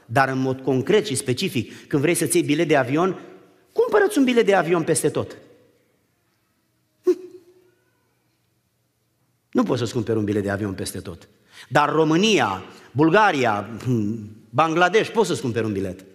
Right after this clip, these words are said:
Principiul universal nu poate fi aplicat, deși el e universal,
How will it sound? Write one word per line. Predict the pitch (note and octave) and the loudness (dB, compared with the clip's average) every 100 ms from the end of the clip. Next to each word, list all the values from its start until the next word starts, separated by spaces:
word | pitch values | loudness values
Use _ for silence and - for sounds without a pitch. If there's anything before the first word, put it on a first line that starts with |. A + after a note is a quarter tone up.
| _ _ _ _ _ _ - - | _ _ _ _ _ _ -20 -2
Principiul | D#3 D#3 F#3+ A3 G3+ | 0 0 -4 0 2
universal | F3+ D3+ D3 - C#3+ | 4 4 2 2 2
nu | C3 | 2
poate | D3 D#3+ D3 | 0 0 0
fi | C#3+ | 0
aplicat, | B2+ A#2+ G#2+ B2 D3 - - | 0 0 -2 -2 -2 -6 -8
deși | B2 C#3 - | -2 0 2
el | E3+ | 2
e | C#3+ | 4
universal, | B2+ C#3+ E3 E3+ C3+ G2+ B2 | 4 2 2 0 0 0 -2